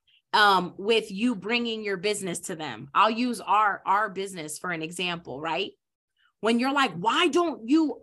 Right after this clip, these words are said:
get it? Like, this is the place to be, period, point blank, best company on the planet." And they're like, "Yeah, I don't know. I gotta do my research." Y'all know that one? "I gotta do my research." The Academy is the research, but it's fine.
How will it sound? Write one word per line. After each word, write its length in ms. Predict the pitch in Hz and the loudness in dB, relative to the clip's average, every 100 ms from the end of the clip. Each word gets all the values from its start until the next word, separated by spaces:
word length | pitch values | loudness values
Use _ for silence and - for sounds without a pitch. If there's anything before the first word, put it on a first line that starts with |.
| 190 | -16
get 220 | 139 214 254 | -8 -2 0
it? 220 | 180 - | -2 -2
Like, 180 | 190 165 156 | -4 -4 -2
this 260 | 269 302 | 0 2
is 140 | 311 - | 2 0
the 120 | 254 | -4
place 400 | - 262 269 269 | -2 -2 -2 -2
to 120 | 240 | -6
be, 380 | 160 226 220 156 | -6 -6 -6 -10
period, 460 | - 269 277 294 233 | -6 -2 -2 -2 -4
point 280 | 269 262 202 | -4 -2 -2
blank, 320 | 208 190 156 | -4 -4 0
best 260 | 220 247 | 0 0
company 340 | - 226 214 208 | -2 -4 -4 -6
on 100 | 180 | -6
the 60 | |
planet." 320 | 175 160 113 - _ _ _ _ _ _ _ _ _ _ - | -8 -10 -12 -16 _ _ _ _ _ _ _ _ _ _ -4
And 220 | 226 214 | -2 0
they're 160 | 226 254 | 0 0
like, 240 | 254 240 247 | 0 -2 -4
"Yeah, 260 | 277 294 277 | -4 -2 -2
I 120 | 285 | -2
don't 240 | 330 320 | -2 -2
know. 180 | 285 294 | -2 -2
I 120 | 285 | -4
gotta 240 | 277 277 285 | -4 -4 -4
do 160 | 294 | -4
my 180 | 294 302 | -4 -4
research." 960 | 262 294 311 277 277 269 254 - - - 339 320 _ _ _ _ | -4 -4 -4 -4 -4 -4 -8 -8 -8 -10 -20 -20 _ _ _ _
Y'all 220 | 185 202 | 0 2
know 200 | 220 226 | 4 2
that 300 | 220 226 226 | 4 4 2
one? 280 | 226 247 262 - | -2 -6 -6 -6
"I 60 | |
gotta 140 | 262 277 | -4 -2
do 80 | |
my 160 | 277 285 | 0 0
research." 500 | 277 269 - 240 233 - _ _ - | -2 -4 -4 -8 -10 -16 _ _ -10
The 60 | 190 | -6
Academy 400 | 220 208 185 175 | -2 -2 -2 -6
is 100 | 165 | -8
the 60 | |
research, 340 | 156 147 156 - | -10 -12 -14 -14
but 220 | - 139 _ | -14 -16 _
it's 120 | 165 | -12
fine. 180 | - - | -12 -12